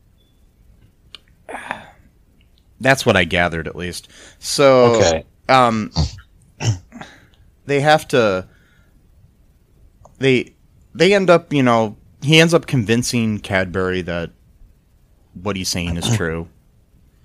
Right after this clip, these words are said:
Speaker 1: But he's on, he's on the run, by the way, also because he had taken Dollar with him
Speaker 2: <laughs>
Speaker 1: when he left the rich house. And, um, he's a dog napper now.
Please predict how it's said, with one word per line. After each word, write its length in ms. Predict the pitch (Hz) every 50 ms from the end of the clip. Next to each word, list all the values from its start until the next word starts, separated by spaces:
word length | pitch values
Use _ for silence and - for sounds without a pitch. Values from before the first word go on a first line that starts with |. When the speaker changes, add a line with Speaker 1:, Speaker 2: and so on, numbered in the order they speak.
| _ _ _ _ _ _ _ _ _ _ _ _ _ _ _ _ _ _ _ _ _ _ _ _ _ _ _ _ -
Speaker 1:
But 120 | - 117
he's 180 | 113 123 107 117
on, 140 | 123 123 -
he's 160 | 135 131 131
on 160 | 160 160 156
the 80 | 135 110
run, 320 | 98 98 107 110 107 104
by 160 | 90 87 87 85
the 80 | 82 85
way, 240 | 87 87 85 85
also 320 | 82 90 95 92 - - 95
because 280 | 80 - 85 - 92 -
he 60 | -
had 120 | 95 82 -
taken 360 | - - 95 87 - 82 78
Dollar 340 | 73 76 76 78 80 73 71
with 160 | 71 73 73
him 240 | 80 76 76 80 - _ _ _ _ _ _ _
Speaker 2:
<laughs> 360 | - _ _ _ - 113 -
Speaker 1:
when 680 | - 160 117 - _ _ _ _ - - - 95 95
he 80 | 92 82
left 380 | 87 90 87 82 - - -
the 240 | - 90 85 82 80
rich 300 | 82 85 85 82 - -
house. 420 | - 82 78 78 78 - - - _ _ _ _ _ _ _ - - _ _ _ _ _ _ _ _ _ _ _ _ _ _ _ _ _ _ -
And, 360 | - 104 101 95 90 90 82 90
um, 560 | 87 85 85 82 82 82 80 78 76 - - _ _ _
he's 460 | - 101 95 92 82 - - - - - _ _ _ _ _ _ _ _ _ _ _ _ _ _ _ _ _ _ _ _ _ _ _ _ _ _ _ _ _ _ -
a 100 | 101 98
dog 360 | 85 104 101 95 95 92 82
napper 400 | 92 85 80 82 80 - 95 82
now. 320 | 80 87 82 80 85 85